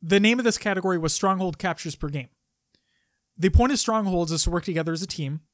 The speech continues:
Obviously, it's the whole point of every game, realistically speaking. But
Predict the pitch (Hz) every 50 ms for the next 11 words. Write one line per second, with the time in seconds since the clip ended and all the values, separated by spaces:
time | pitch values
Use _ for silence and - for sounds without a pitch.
0 | _ _ - 180 175 170 156 147 131 147 156 139 - 151 147 127 131 - 151 131
1 | 127 127 127 127 127 120 - _ - - 139 120 113 120 135 143 143 127 131 127
2 | - 165 - 160 151 - - 170 160 190 196 190 _ _ _ - 165 151 202 190
3 | 147 - -